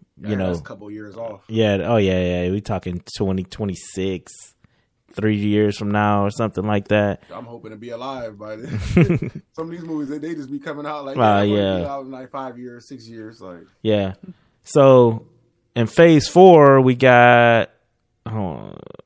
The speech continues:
Speaker 1: Yeah, we got, so the movies we got in phase four were, uh, now up there was like, that was like f-, the end of phase four through like
Speaker 2: I hear
Speaker 1: five.
Speaker 2: they had one of the best action movies,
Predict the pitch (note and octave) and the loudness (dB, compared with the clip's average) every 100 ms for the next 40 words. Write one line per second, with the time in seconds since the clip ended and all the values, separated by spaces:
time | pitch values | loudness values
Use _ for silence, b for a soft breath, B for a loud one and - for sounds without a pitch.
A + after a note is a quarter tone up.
0 | - _ A#2 A#2 G#2+ A2 C3 A#2+ F#2 C#3+ | -20 _ -2 0 2 2 4 2 4 4
1 | A#2+ C#3+ E3+ D3+ C3 C3 B2+ A#2+ A2+ B2+ | 6 6 6 6 0 2 4 2 0 0
2 | A#2 A2+ - A#2 A#2 G#2+ G#2+ G#2 G#2 G2+ | 0 0 0 2 4 4 2 2 2 0
3 | F#2+ F2 - A2 A#2+ A#2 A2 C#3 D3+ D3 | 0 -2 -4 -2 2 4 4 2 6 6
4 | B2+ A2+ A2+ G#2+ G#2 A#2+ B2 A#2+ A2 G2 | 6 2 2 0 2 2 4 4 2 0
5 | - - - - - - - A2 B2 C3+ | -4 -18 -20 -20 -20 -18 -6 -4 -2 0
6 | B2+ - B2+ B2 A#2 - C3 C3 B2+ A#2+ | -2 0 0 0 -4 -2 2 4 4 2
7 | A#2 A#2 A#2+ A2 G#2 G2 F2 D#2+ - _ | -2 0 0 0 -2 -4 -4 -8 -12 _
8 | _ _ _ _ _ _ - A#2 G2+ F2+ | _ _ _ _ _ _ 0 2 2 0
9 | E2 D3+ B2+ C#3 C#3+ C3+ A#2+ C#3+ C#3+ _ | -4 -6 -12 -14 -12 -14 -14 -14 -16 _
10 | C3+ E3+ C3+ A#2+ A#2 G#2+ G#2 G2 - | -16 -16 -18 -18 -18 -18 -20 -20 -20